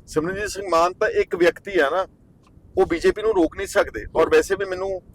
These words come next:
Speaker 1: ਜਿਹੜਾ ਦੱਸਿਆ ਗਿਆ, ਹੋ ਸਕਦਾ ਮੈਂ ਗਲਤ ਹੋਵਾਂ, ਮੈਂ subject to correction ਕਹਿ ਰਿਹਾ ਕਿ ਜਿਹੜੀ ਰਾਸ਼ਟਰਪਤੀ ਦੀ ਵੋਟ ਸੀਗੀ, ਸ਼ਾਇਦ ਸਿਮਰਨਜੀਤ ਸਿੰਘ ਮਾਨ ਨੇ ਬੀਜੇਪੀ ਨੂੰ ਪਾਈ ਆ ਬਤੌਰ ਰਾਸ਼ਟਰਪਤੀ ਦੀ ਵੋਟ। So what is the guarantee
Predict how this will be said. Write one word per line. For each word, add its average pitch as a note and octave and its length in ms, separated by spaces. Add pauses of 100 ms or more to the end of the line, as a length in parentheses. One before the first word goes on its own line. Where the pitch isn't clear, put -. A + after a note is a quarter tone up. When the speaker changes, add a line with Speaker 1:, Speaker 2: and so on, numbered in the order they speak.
(180)
Speaker 1:
ਜਿਹੜਾ F#3 220
ਦੱਸਿਆ F3 400
ਗਿਆ, E3+ 200
ਹੋ E3+ 100
ਸਕਦਾ E3 300
ਮੈਂ D#3 180
ਗਲਤ C#3 240
ਹੋਵਾਂ, C#3 260 (360)
ਮੈਂ D#3 80
subject E3 540
to F#3 120
correction D3+ 380
ਕਹਿ B2 160
ਰਿਹਾ B2+ 220 (460)
ਕਿ F3+ 460 (160)
ਜਿਹੜੀ E3 200
ਰਾਸ਼ਟਰਪਤੀ E3 540
ਦੀ F#3 80
ਵੋਟ D3+ 280
ਸੀਗੀ, E3+ 240
ਸ਼ਾਇਦ E3 420
ਸਿਮਰਨਜੀਤ D#3 540
ਸਿੰਘ D#3+ 220
ਮਾਨ C3 220
ਨੇ C#3+ 280 (440)
ਬੀਜੇਪੀ D3 380
ਨੂੰ D#3 120
ਪਾਈ C#3 220
ਆ F3 60
ਬਤੌਰ C3+ 340
ਰਾਸ਼ਟਰਪਤੀ A#2 520
ਦੀ - 80
ਵੋਟ। - 220
So - 320
what - 140
is G4 120
the E3 160
guarantee D#3 680